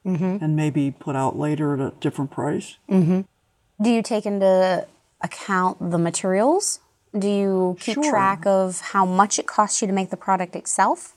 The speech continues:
Speaker 2: Yeah, I've been working a lot more with silver now
Speaker 1: Mm-hmm.
Speaker 2: as, uh,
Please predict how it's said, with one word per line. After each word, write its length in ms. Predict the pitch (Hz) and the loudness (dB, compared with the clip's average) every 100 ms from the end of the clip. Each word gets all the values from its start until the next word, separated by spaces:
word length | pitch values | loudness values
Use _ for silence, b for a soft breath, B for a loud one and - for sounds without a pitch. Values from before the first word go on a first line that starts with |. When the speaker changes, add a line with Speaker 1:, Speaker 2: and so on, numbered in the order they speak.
| - | -4
Speaker 2:
Yeah, 380 | 277 277 254 - | -2 0 -4 -4
I've 200 | 240 269 | -2 0
been 300 | 262 226 - | 2 0 0
working 340 | 175 214 202 175 | -2 -2 0 -2
a 120 | 147 | 0
lot 240 | 156 165 | 0 -2
more 240 | 165 170 165 | 0 0 0
with 180 | 147 | -2
silver 600 | - - 151 160 180 214 202 | -6 -4 -2 0 -2 -4 -6
now 360 | 185 185 160 156 | -2 0 2 0
Speaker 1:
Mm-hmm. 340 | 190 277 - | -2 -4 -4
Speaker 2:
as, 400 | 151 151 147 - | -2 0 -2 -4
uh, 360 | 120 131 123 | -4 -4 -6